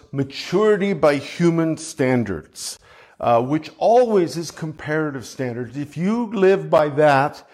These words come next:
I promise you, you were always looking over your shoulder and ahead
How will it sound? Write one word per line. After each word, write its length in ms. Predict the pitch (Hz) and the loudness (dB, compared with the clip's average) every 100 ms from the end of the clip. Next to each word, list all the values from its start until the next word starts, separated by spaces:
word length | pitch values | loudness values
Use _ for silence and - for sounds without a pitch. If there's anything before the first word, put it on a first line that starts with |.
| - _ | -20 _
I 120 | 113 | -6
promise 640 | 131 - 170 196 190 170 - | -6 -6 2 4 4 -2 -4
you, 100 | 170 | -4
you 180 | 151 139 | -4 -4
were 180 | 135 | -4
always 540 | - 151 170 180 165 - | 0 2 2 2 -4 -4
looking 440 | 139 156 151 156 | -2 -2 0 -2
over 280 | 143 151 185 | -2 0 -2
your 160 | 190 165 | -2 -4
shoulder 520 | - 170 160 151 143 | -2 0 0 0 -4
and 140 | 131 | -4
ahead 440 | 131 120 165 160 | -4 0 0 0